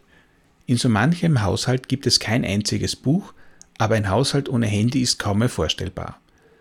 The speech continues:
Und kein anderer Gegenstand begleitet den modernen Menschen von morgens bis nachts so absolut und überall hin,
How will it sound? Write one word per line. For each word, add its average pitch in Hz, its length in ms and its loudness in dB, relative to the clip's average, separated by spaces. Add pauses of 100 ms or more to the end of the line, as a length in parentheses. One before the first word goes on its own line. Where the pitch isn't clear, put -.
(220)
Und 117 120 -2
kein 123 240 0
anderer 131 380 2
Gegenstand 131 560 0
begleitet 113 500 0
den 107 120 2
modernen 101 380 0
Menschen 117 540 -2
von 107 220 -2
morgens 101 480 0
bis - 200 -6
nachts - 440 -6
so - 260 2
absolut 107 640 -2
und 117 160 -2
überall 117 460 0
hin, 135 320 0